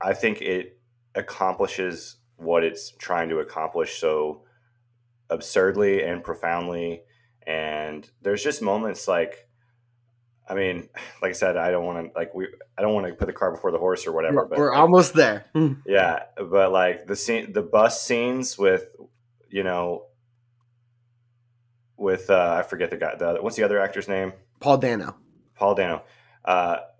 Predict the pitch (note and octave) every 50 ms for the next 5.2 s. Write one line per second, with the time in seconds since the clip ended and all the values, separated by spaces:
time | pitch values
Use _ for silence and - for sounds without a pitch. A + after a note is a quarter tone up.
0 | _ _ _ _ _ B2+ A#2 G#2+ - - - B2 B2 A#2+ A2 G#2+ G2+ G2 G2+ G2
1 | G2 E2 F#2+ F#2 - - F#2+ - F2+ E2+ D#2+ - E2+ F2+ F2+ F#2 F#2 F#2 F#2 F#2
2 | - - _ _ _ _ _ _ _ _ _ _ _ _ _ _ _ _ _ _
3 | _ _ _ - G2 F#2 - - G2 E2+ E2+ E2+ F2 E2+ E2+ E2 - E2 D#2 D#2
4 | D#2+ - - - - _ - - C3 F#2 E2+ E2+ E2+ E2+ E2+ - _ _ _ _
5 | _ _ - -